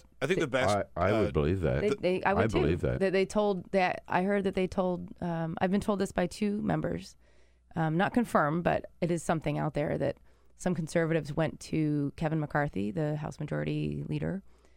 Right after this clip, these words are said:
Speaker 2: and said, "We don't, we're not happy with the way he is accepting of L G B T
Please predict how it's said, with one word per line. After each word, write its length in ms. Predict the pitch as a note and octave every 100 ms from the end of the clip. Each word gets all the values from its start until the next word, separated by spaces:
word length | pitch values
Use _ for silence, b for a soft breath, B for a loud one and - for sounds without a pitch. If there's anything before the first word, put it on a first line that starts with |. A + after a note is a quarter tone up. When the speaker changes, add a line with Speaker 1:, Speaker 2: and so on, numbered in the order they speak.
| b b -
Speaker 2:
and 180 | D#3
said, 260 | - D#3+ D3
"We 60 | E3
don't, 220 | E3+ - - - - -
we're 100 | E3+
not 160 | E3
happy 300 | D3+ D#3 F3+
with 260 | D#3 D3 C#3+
the 100 | D3+
way 160 | D3 D3
he 340 | D3 D3+ D3
is 360 | C#3+ - - - D#3+
accepting 460 | - D3 D#3 D3+
of 60 | D3+
L 120 | D3+
G 140 | C3+
B 140 | D3 D3
T 240 | - F3